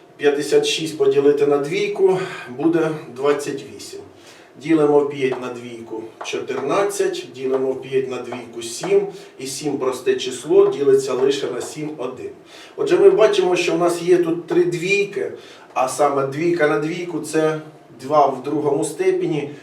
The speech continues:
або чотири, і воно може бути винесено. Отже, якщо ми тут виконаємо, буде так: вісім мінус корінь із п'ятдесят шість можна подати як чотири помножити на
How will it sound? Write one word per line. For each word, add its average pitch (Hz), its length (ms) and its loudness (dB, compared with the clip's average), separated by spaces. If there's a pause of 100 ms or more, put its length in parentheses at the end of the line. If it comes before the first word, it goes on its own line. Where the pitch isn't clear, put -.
(120)
або 139 240 2
чотири, 175 540 2
і 147 200 2
воно 156 220 2
може 160 260 0
бути 156 260 -2
винесено. 160 600 2 (760)
Отже, 143 140 4
якщо 147 260 6
ми 151 120 2
тут 143 180 -4
виконаємо, 147 460 6
буде 147 220 4
так: 143 320 2
вісім 143 560 -2
мінус 151 400 0 (180)
корінь 143 500 6
із 143 340 -2 (160)
п'ятдесят 143 460 2
шість 165 420 -4
можна 147 240 2
подати 147 520 2
як - 320 2 (160)
чотири 165 560 0
помножити 156 760 0
на 147 360 0